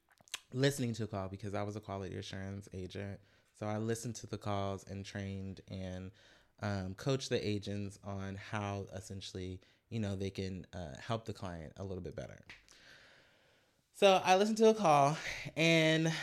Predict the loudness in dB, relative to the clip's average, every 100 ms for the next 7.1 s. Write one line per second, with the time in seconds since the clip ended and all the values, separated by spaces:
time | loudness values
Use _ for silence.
0 | -4 2 2 4 6 6 6 4 2 0
1 | -6 -14 -2 2 4 2 2 0 -2 -6
2 | -14 -14 -6 -2 0 0 0 4 6 6
3 | 4 2 -4 -18 _ _ _ _ _ _
4 | -6 -2 -2 -2 -6 -8 -12 -16 -20 _
5 | -14 -14 _ -6 -2 2 4 6 4 2
6 | -2 0 0 2 2 4 4 2 2 -2